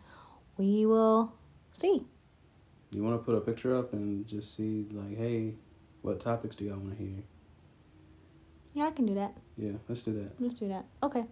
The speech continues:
Speaker 2: Yeah, so
Speaker 1: Cool.
Speaker 2: we're gonna put up a picture. Well, she's gonna put up a picture and just comment what topics y'all wanna hear, or, you know, what do you think we should do? Like, you know, should we be, should we take it to that sad route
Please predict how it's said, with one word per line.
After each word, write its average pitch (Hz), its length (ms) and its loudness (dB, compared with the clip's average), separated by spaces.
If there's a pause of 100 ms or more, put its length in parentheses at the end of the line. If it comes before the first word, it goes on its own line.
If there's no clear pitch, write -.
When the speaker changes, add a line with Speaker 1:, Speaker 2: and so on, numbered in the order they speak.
(380)
Speaker 2:
Yeah, 117 200 6
so 123 200 4
Speaker 1:
Cool. 117 100 10
Speaker 2:
we're 123 100 6
gonna 139 160 8
put 147 120 6
up 131 80 8
a 123 40 0
picture. 120 320 2
Well, 104 140 4
she's 120 180 4
gonna 110 140 6
put 101 140 0
up 98 80 0
a 92 80 -4
picture 98 360 -2 (220)
and 98 260 -2
just 107 200 -2
comment 113 420 4 (760)
what 110 180 6
topics 110 360 4
y'all 107 120 4
wanna 107 140 2
hear, 107 400 4
or, 92 480 2 (1300)
you 104 80 -2
know, 101 120 2
what 127 120 12
do 151 60 12
you 156 100 12
think 143 220 6
we 131 100 8
should 123 200 0
do? 120 360 6
Like, 98 320 0 (100)
you 107 120 -2
know, 95 280 -4
should - 160 -4
we 101 100 0
be, 98 460 -2 (880)
should 113 200 2
we 107 220 2 (160)
take 123 280 6
it 143 300 6 (680)
to - 140 0
that 117 180 8
sad 131 340 2
route 135 400 -2